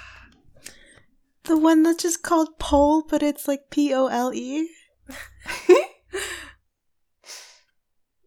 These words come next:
Speaker 2: There's so many good ones. It's so sad that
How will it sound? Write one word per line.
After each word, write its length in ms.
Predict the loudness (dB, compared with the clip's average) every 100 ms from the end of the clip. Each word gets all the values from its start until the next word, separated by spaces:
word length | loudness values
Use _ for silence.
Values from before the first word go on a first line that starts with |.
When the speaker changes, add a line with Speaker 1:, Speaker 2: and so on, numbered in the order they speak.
| _ _ _ _ -20 _ -20 -10 -6 -6 -6 -10
Speaker 2:
There's 160 | -14 -8
so 180 | -6 -6
many 220 | -6 -8
good 180 | -10 -10
ones. 760 | -10 -10 -12 -14 -10 -10 -12 _ _ _ _ _ _ _ _ _ _ -6
It's 240 | -4 -2
so 260 | -2 -2 -4
sad 380 | -4 -2 -2
that 200 | -2 -2